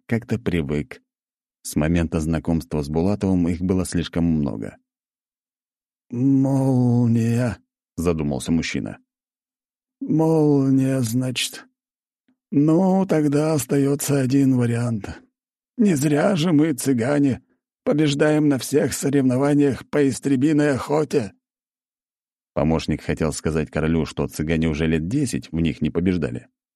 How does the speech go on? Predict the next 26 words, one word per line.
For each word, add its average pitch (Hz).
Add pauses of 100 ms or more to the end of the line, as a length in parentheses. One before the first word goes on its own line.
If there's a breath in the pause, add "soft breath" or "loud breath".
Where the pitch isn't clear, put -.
(440)
Просто 135
правителю 117
всегда 101 (140)
предоставляют 82
не 120
совсем 110
верные 92
отчёты, - (540)
но 95
решил 113
промолчать 85
и 123
на 107
этот 64
раз. - (1120)
В -
королевстве 90
есть 82
немало 78
питомников 87
для 80
разведения 76
и 90
тренировки 76
хищных 67
птиц. -